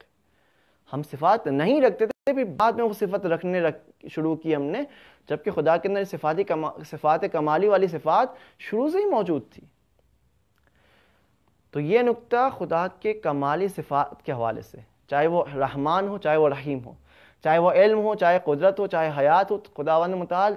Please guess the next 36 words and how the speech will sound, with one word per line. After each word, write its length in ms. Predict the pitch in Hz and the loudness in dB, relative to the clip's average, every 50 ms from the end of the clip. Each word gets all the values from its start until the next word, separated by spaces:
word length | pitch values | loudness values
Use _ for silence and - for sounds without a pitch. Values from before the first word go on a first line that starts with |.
| 208 - | -4 -6
तमाम 500 | 165 160 175 190 208 220 220 220 220 208 | -4 -4 -2 -4 -2 -2 -2 -2 -4 -4
तर 160 | - - 214 | -4 -4 -6
सिफात 680 | 208 - 175 165 - 165 165 180 190 196 202 202 202 - _ _ | -4 -8 -10 -6 -2 -2 0 2 2 2 0 -2 -4 -16 _ _
को, 380 | 208 208 214 214 214 - _ _ 147 - | -2 0 0 -2 -4 -8 _ _ -18 -10
खुदा 300 | - 156 147 160 160 175 | -8 -4 0 0 0 0
के 160 | 175 - - | -2 -4 -6
ऐन 400 | 170 - 160 165 185 202 220 220 | -6 -4 -4 -4 -2 0 0 0
ज़ात 360 | 202 190 196 196 196 196 196 208 | 2 2 4 4 4 2 0 -2
है, 120 | 214 208 | -6 -6
इन 200 | - 165 175 170 | -4 -4 -6 -6
सिफात 480 | 170 - - - 165 160 170 185 180 - | -6 -6 -8 -4 -2 -2 -2 -2 -2 -4
का 100 | - 208 | -8 -8
शुरू 420 | 180 - - 131 135 135 131 131 | -8 -8 -6 -4 -4 -4 -4 -6
से 180 | 127 - 135 135 | -6 -6 -6 -4
ही 160 | 165 240 339 | -4 -4 -4
मालिक 360 | 370 294 156 139 123 123 - | -6 -6 -6 -6 -6 -8 -12
था। 260 | - _ - 120 - _ _ _ _ _ _ _ _ _ _ _ _ _ _ _ _ _ _ _ _ _ _ _ _ _ _ _ _ _ _ _ _ _ _ _ - | -14 _ -20 -20 -20 _ _ _ _ _ _ _ _ _ _ _ _ _ _ _ _ _ _ _ _ _ _ _ _ _ _ _ _ _ _ _ _ _ _ _ -2
आखिर 260 | - 147 147 - 196 | -2 -2 0 0 -2
में 100 | 196 202 | -2 -2
खुदावंद 320 | 196 196 175 180 180 190 202 | -2 2 2 2 2 2 0
मुताल 320 | 196 185 190 180 185 190 | -2 0 2 4 4 2
से 120 | 190 202 - | 2 0 0
दुआ 180 | 214 214 220 | 2 4 4
है 60 | 214 | 4
कि 80 | 185 180 | 2 -2
खुदावंद 420 | - - 147 156 147 151 170 185 | -4 -4 -2 0 0 0 0 -2
मुताल 540 | 185 180 170 185 180 196 214 233 247 240 - - _ _ _ _ _ _ _ _ _ - | -2 -2 2 4 4 6 6 6 4 2 -4 -10 _ _ _ _ _ _ _ _ _ -14
हमें 520 | - - 175 180 202 233 240 214 170 131 | -12 -6 -2 0 2 2 2 2 0 2
गुनाहों 380 | 143 139 139 143 160 185 202 214 | 0 0 2 2 2 2 0 0
से 140 | 208 - | -4 -8
बचने 580 | 175 175 147 143 - - - - 190 196 208 220 | -6 -2 -2 -2 -2 -4 -12 -10 -8 -6 -6 -8
की 180 | 214 - - - - - | -10 -14 -16 -14 -10 -6
ऐसी 340 | 143 139 139 147 143 - 220 | -4 -4 -4 -4 -6 -10 -4
तौफीक 460 | - 190 165 156 - - 208 202 165 | 0 0 0 0 0 -2 -4 -2 -2
इनायत 240 | 156 147 139 135 127 | -2 -2 -2 -2 -2
फरमाए 420 | - 123 113 117 113 120 120 135 | -4 -12 -14 -14 -16 -18 -20 -20